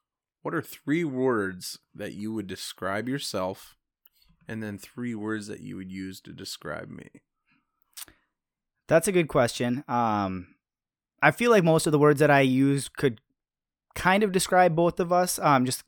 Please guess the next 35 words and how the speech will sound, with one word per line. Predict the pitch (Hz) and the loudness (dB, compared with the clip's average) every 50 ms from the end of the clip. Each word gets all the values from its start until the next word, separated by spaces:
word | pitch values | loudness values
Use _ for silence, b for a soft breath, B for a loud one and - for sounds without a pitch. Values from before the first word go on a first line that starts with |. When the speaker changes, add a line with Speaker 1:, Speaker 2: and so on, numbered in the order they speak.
| 135 117 | -8 0
Speaker 2:
based | - 143 143 143 - - | 4 4 4 4 4 4
on | 147 143 139 135 139 | 4 6 6 4 4
it | 147 147 139 - | 4 2 2 2
ha-, | - 117 - - | -2 -10 -4 2
on | - 147 127 | 4 4 4
happenstance. | 113 131 123 123 123 143 139 127 - 143 139 139 131 - | 4 2 0 0 0 -2 -2 -2 0 0 0 0 0 0
Obviously, | 123 123 120 117 113 - 131 120 | 0 0 0 0 0 0 0 0
there's | 113 110 110 104 101 - - - | 0 0 -2 -4 -6 -8 -10 -8
differences | 117 101 120 107 - 107 104 - 104 98 | -4 -2 -2 -2 -2 -4 -4 -4 -6 -6
between | 87 95 92 - 104 98 95 | -6 -8 -8 -6 -6 -6 -6
us, | 92 90 90 - - - b b b b b b b b b | -6 -8 -8 -10 -12 -14 b b b b b b b b b
but, | - 123 110 107 107 - - | 0 2 2 2 2 0 0
um, | 117 110 104 101 98 92 87 87 87 82 - _ _ _ _ _ _ _ _ _ _ _ | -2 -2 0 -2 -2 -4 -6 -8 -10 -14 -16 _ _ _ _ _ _ _ _ _ _ _
for | - - 147 | 2 2 4
me, | 143 151 165 196 214 220 226 226 214 - - | 4 6 4 4 4 4 4 2 0 0 2
I | 143 151 151 | 4 4 4
said | - 165 151 143 139 131 120 - - | 6 6 6 6 6 4 2 -2 -10
positive. | - - 120 120 120 123 127 143 156 165 170 165 - - _ _ - | -4 2 4 4 4 4 2 2 2 2 2 0 -2 -12 _ _ -8
I | - 117 | -8 -6
feel | - 143 131 | -2 0 0
like | 127 120 120 | 0 2 2
I | 117 117 113 | 2 2 2
always | 113 117 113 | 2 0 -2
try | - - 120 117 | -2 -2 -2 0
to | 113 110 107 101 _ _ _ _ _ _ | 0 -2 -4 -4 _ _ _ _ _ _
swing | - - - 135 120 117 | -14 -10 -6 -4 -2 -2
everything | 113 110 110 107 - 113 | -2 -4 -4 -4 -4 -4
in | 113 110 | -4 -4
a | 107 | -6
positive | - - - 107 101 104 98 101 104 101 95 | -6 -4 -2 0 0 0 -2 -4 -6 -6 -6
light, | 95 95 95 95 101 113 - b b b b b b b b | -4 -4 -2 -2 -2 -4 -6 b b b b b b b b
try | - - 113 | -2 0 0
to | 110 107 | 2 2
make | 104 104 104 - | 0 -2 -2 -2
everything | 110 104 104 104 98 - 110 104 104 101 101 101 90 | -4 -4 -4 -6 -6 -4 -4 -4 -4 -6 -6 -10 -12